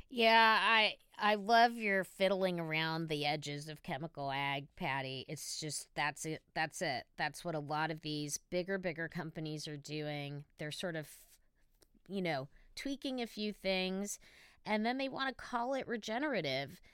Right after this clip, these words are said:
Because the baseline is so low, uh, a company that wants to voluntarily step up and do something is not to be shamed. You know, I think it's good. And, uh,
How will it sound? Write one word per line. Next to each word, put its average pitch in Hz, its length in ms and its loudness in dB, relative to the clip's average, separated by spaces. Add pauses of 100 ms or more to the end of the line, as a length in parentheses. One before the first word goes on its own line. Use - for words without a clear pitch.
(460)
Because 294 420 4
the 311 100 0
baseline 202 680 0
is 196 220 0
so 165 320 2
low, 143 380 0 (480)
uh, 156 300 2 (200)
a 233 80 4
company 269 540 0
that 185 280 2
wants 196 440 0
to 185 140 2
voluntarily 185 1120 4
step - 420 0
up 160 320 4
and 156 240 -2
do 180 200 -2
something 156 760 -2 (400)
is 180 240 2
not 175 380 4 (220)
to 190 120 -2
be 139 140 -8
shamed. 127 600 -4
You 156 100 -6
know, 160 180 0
I 165 100 2
think 185 220 -4
it's 165 180 0
good. 165 340 2
And, 160 320 0 (540)
uh, 202 120 0